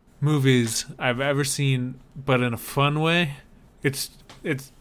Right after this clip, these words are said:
it's so bad. So Ashley Greene from that is in this.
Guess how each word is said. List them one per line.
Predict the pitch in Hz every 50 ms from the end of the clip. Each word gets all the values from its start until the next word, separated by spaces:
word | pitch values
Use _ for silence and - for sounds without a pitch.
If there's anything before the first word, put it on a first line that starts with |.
| - -
it's | - 151 139 -
so | - - - - - - 147 147 147 139
bad. | 123 117 120 117 113 110 110
So | - 139 135
Ashley | 135 143 156 151 - 175 170
Greene | 143 139 139 143 143 143
from | 131 139 139 127
that | 123 120 123 123 123
is | 123 113
in | 123 123
this. | 120 123 127 127 131 - -